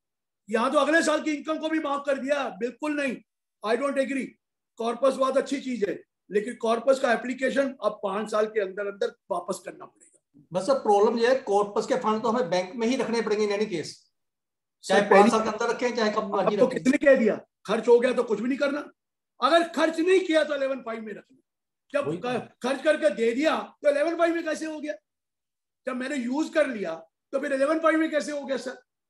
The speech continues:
Speaker 1: उसको
Speaker 2: वापस
Speaker 1: application नहीं माना, नहीं, नहीं
Speaker 2: वापस
Speaker 1: माना।
Speaker 2: तो ele-, वापस
Speaker 1: अरे
Speaker 2: इलेवन फ़ाइव
Speaker 1: सुनो
Speaker 2: में
Speaker 1: तो
Speaker 2: तो
Speaker 1: सर,
Speaker 2: जाएगा ना।
Speaker 1: दो करोड़ में से मेरे को एक करोड़ रुपया यूज़ कर लिया,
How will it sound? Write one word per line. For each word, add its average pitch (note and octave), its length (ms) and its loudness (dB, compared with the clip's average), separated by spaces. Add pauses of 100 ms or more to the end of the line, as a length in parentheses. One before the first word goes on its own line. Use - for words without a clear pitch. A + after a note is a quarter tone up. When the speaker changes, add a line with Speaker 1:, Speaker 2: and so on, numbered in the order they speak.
(120)
Speaker 1:
उसको F3 180 -4
Speaker 2:
वापस C#4 120 4
Speaker 1:
application D4+ 400 0
नहीं E4+ 100 6
माना, C4 360 0 (160)
नहीं, C#4 100 -2
नहीं - 120 4
Speaker 2:
वापस - 80 0
Speaker 1:
माना। A3+ 120 0
Speaker 2:
तो B3+ 120 4
ele-, B3 180 -2 (280)
वापस E3 320 0
Speaker 1:
अरे A3 100 4
Speaker 2:
इलेवन A3+ 180 2
फ़ाइव A#3+ 160 0
Speaker 1:
सुनो A#3+ 80 2
Speaker 2:
में A3 60 4
Speaker 1:
तो A#3+ 80 -4
Speaker 2:
तो A3+ 60 2
Speaker 1:
सर, - 20 4
Speaker 2:
जाएगा A#3+ 200 0
ना। - 60 -12
Speaker 1:
दो C4+ 540 4
करोड़ A#3+ 280 4
में A#3+ 100 -2
से C4 160 0
मेरे A#3 220 -2
को B3 120 -2
एक A3+ 200 4
करोड़ A3 160 -6
रुपया A3 200 -6
यूज़ A3 340 -6
कर F3+ 60 -10
लिया, - 320 -20